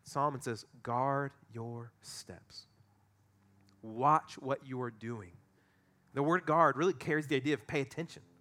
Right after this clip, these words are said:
It's more than just, you know, check in every now and then. It's, are you being watchful?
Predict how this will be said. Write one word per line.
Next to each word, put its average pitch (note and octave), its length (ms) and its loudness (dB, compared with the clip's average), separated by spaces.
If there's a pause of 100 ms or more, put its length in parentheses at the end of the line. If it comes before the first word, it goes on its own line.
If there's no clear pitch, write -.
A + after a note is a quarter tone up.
(480)
It's - 160 -8
more E3 300 6
than D3+ 180 -2
just, C3+ 400 0
you C#3 60 -8
know, B2 160 -4
check - 280 -4
in D3 80 0
every B2+ 200 0
now A2 160 -2
and A2 80 -8
then. A#2 100 -8
It's, B2 200 -10
are B2+ 140 -4
you C#3 120 -6
being D3 180 -4
watchful? C3+ 460 -4